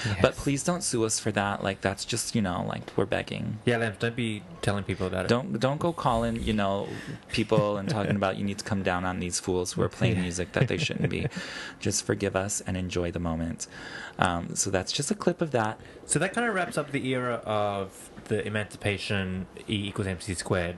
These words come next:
Speaker 1: albums.
Speaker 2: Right.
Speaker 1: Right?
Speaker 2: Mm-hmm.
Speaker 1: Then, um, then we got a B-side, or an unreleased track,
Speaker 2: An un-,
Speaker 1: rather.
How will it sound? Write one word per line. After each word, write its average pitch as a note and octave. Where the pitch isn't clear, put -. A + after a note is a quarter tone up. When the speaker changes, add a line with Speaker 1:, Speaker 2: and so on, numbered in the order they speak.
Speaker 1:
albums. F#2
Speaker 2:
Right. F2
Speaker 1:
Right? G2
Speaker 2:
Mm-hmm. G2
Speaker 1:
Then, C#3+
um, B2
then D#3
we G#3+
got A#3+
a F#3
B-side, G2+
or G2+
an -
unreleased G2
track, F#2+
Speaker 2:
An A2
un-, B2
Speaker 1:
rather. F#2